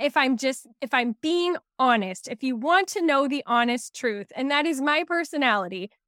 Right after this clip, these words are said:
some people would see that and love that. You could give that to a two, and they are going to put it in their front entryway and wear the sweater that you knit them and, you know, like, love it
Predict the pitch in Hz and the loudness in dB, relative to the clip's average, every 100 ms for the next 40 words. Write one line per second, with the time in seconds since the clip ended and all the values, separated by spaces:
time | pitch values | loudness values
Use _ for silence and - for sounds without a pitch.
0 | _ - 349 370 370 370 381 370 349 302 | _ 0 4 4 2 0 2 2 2 -2
1 | 254 311 294 277 269 262 - 269 240 226 | -4 -4 0 2 2 -2 -6 -4 0 2
2 | 202 185 196 208 247 262 262 320 330 294 | 2 0 -2 -2 -6 -6 -4 -2 -2 -2
3 | - 302 - 320 311 311 262 262 269 285 | -6 -8 -6 -4 -2 -2 0 2 2 2
4 | 277 254 269 262 233 - 277 285 - 262 | 0 0 -2 -2 -6 -4 -2 -2 -2 0
5 | 240 220 254 262 - 262 - 269 240 247 | 0 -2 -2 -2 -2 -4 -4 -4 0 0
6 | 233 233 240 233 214 247 240 247 - 247 | 0 -2 -2 -2 0 0 0 -2 -4 -2
7 | 233 233 233 233 233 226 220 226 220 220 | 0 -2 -4 -4 -2 -2 0 0 0 -2
8 | 226 226 247 214 214 214 208 _ _ - | -4 -2 -2 0 0 -4 -6 _ _ -16
9 | 247 269 269 277 311 285 - | -6 0 0 -2 -6 -8 -14